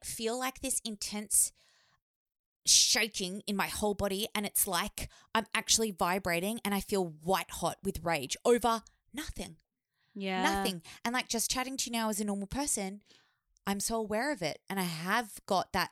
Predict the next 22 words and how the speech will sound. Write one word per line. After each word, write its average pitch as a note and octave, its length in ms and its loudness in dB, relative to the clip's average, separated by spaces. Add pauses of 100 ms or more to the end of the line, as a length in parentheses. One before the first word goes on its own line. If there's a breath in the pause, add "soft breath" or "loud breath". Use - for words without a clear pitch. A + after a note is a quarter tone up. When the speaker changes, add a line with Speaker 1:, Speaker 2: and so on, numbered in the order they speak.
Speaker 1:
awareness F3+ 840 0
to - 100 0
put - 240 -2
it - 200 -4 (720 soft breath)
into G#3+ 200 0
context A3+ 440 4
and G3 60 -2
be F#3+ 80 2
like, F3+ 220 0
"You A3+ 720 -8 (640)
were F#3+ 140 0
literally F#3+ 680 -2
unhinged." C#3+ 560 -6
Like, D#3 200 -4
I G#3+ 160 4
joke E3+ 300 2
all E3 120 2
the E3+ 60 0
time E3 220 -2
about D#3 220 -2
being D#3 160 -2
unhinged, D3 480 -8